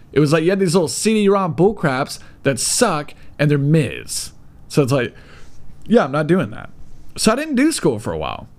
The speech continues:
And, uh, our big thing with our family was, "Oh, well, it doesn't really matter, 'cause as long as you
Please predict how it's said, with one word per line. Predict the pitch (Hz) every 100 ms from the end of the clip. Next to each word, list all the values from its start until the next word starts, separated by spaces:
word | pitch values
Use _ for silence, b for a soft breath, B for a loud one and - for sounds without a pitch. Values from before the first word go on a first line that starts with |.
| - - - - - - -
And, | 156 170 180 180
uh, | 175 147
our | 185
big | 165 262
thing | - 220
with | 233 190
our | 151
family | - 147 135 123
was, | 113 113 104 -
"Oh, | 214 190
well, | 139 170
it | 165
doesn't | 165 247 233
really | 220 180
matter, | 180 175 131
'cause | 131 151 131
as | 139
long | 185 208
as | 175 175
you | 165 143